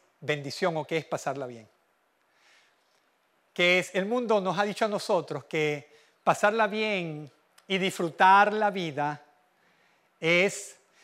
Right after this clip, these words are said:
tener mucho dinero, un carro grande, unas cornetas amplificadas, una buena planta de sonido, amanecer en la playa con cuatro personas que tú no sabes qué es,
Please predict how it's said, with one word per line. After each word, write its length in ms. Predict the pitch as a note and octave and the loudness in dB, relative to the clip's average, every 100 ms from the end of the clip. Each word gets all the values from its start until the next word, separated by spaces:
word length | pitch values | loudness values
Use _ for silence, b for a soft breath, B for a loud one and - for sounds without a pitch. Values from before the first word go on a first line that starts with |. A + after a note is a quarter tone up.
| b _ | b _
tener 680 | F3+ E3+ F3+ F#3 E3+ D#3+ - _ _ - | 0 2 4 4 2 -6 -20 _ _ -10
mucho 320 | D#3 F3+ A3 | -6 -2 0
dinero, 560 | A3+ A#3+ G#3 F3+ A3+ A3+ - _ b b | 0 2 4 4 2 -2 -16 _ b b
un 180 | - E3 | -10 -6
carro 280 | D#3+ F3 G3 | 2 4 4
grande, 540 | G#3+ G#3+ G#3 G#3 A#3+ A#3 _ _ | 4 2 2 -2 -6 -10 _ _
unas 340 | F3 E3+ D#3 | -4 -2 -4
cornetas 680 | - E3+ D#3 D3+ F#3+ A3+ G3+ | -2 -2 -2 -4 -4 0 0
amplificadas, 1000 | G#3 G#3 G#3 B3 D#4+ C#4+ A3+ B3+ - - B B | 0 -2 -4 0 2 4 4 2 -6 -18 B B
una 260 | - F3 F3 | -6 2 2
buena 300 | F3 F#3 F#3+ | 4 4 4
planta 260 | F#3+ F#3 F#3+ | 4 2 2
de 40 | |
sonido, 540 | - A#3 C4+ A3+ A#3+ A#3+ B - | 2 0 0 6 4 4 B 4
amanecer 760 | F#3 D#3+ D3 C#3 - G3 G#3 | 4 4 -2 -4 -4 2 4
en 80 | A#3 | 6
la 140 | C4 C4 | 4 6
playa 540 | C#4 B3 A3 A#3 A#3+ B - | 6 8 8 6 6 B -2
con 200 | F#3 D#3+ | -2 4
cuatro 340 | F3 E3+ F3+ | 2 4 0
personas 340 | G3 E3 G3 | 0 2 0
que 80 | F#3 | 0
tú 100 | E3+ | -2
no 120 | F3+ | -4
sabes 200 | F#3 F#3+ | 4 4
qué 340 | F3+ A#3 G3 | 6 6 10
es, 60 | G#3+ | 8